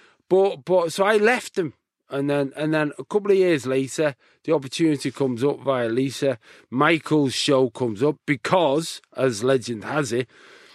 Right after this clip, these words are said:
he's in the B B C. The B B C say, "Look, you know, we're in a position now. We've gotta give, uh, Jonathan time off.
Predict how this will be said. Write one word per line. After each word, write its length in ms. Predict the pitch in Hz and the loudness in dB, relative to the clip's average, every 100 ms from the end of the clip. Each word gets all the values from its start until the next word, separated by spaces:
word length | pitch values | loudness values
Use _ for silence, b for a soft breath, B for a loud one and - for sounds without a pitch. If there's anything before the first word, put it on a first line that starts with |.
| B B - | B B 0
he's 220 | 196 160 | 2 4
in 140 | 170 | 4
the 80 | 160 | 2
B 200 | 127 151 | 2 2
B 140 | 135 127 | 2 0
C. 300 | - 139 143 | 0 0 2
The 120 | 160 | 0
B 220 | 135 175 | 2 0
B 160 | 147 139 | 0 -4
C 240 | - 143 | -2 -2
say, 220 | 127 143 135 | 0 0 2
"Look, 260 | 143 120 - | 2 0 -4
you 160 | 131 | -2
know, 80 | 120 | -2
we're 240 | 120 131 | 0 2
in 120 | 139 131 | 2 2
a 60 | |
position 480 | - 117 160 123 123 | -2 -2 0 0 -2
now. 160 | 117 120 | -2 0
We've 200 | 123 - | -2 0
gotta 260 | 147 135 | 2 2
give, 460 | 120 135 123 98 110 110 | 2 2 2 -2 -12 -2
uh, 220 | 120 113 | 0 0
Jonathan 520 | - 127 117 113 107 | 0 -2 -2 -6 -8
time 420 | - 120 110 98 | -4 -2 -2 2
off. 360 | 123 120 - | 2 2 -4